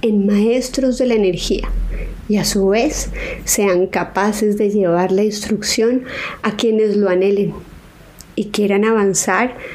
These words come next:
sobre la escalera de la evolución hasta su perfección final.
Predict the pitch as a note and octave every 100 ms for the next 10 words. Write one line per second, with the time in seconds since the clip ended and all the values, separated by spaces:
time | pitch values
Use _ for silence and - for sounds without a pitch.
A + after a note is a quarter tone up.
0 | - - - D4+ C4 A#3+ G#3 G#3 - F#3
1 | F#3 F3 F#3 F#3 F3+ F3+ F#3 F#3 - G#3
2 | F3+ D#3+ - - A3 - A3 - - D#3+
3 | - A#3 A#3 - G#3 - - G#3 E3+ G#3
4 | G3 F3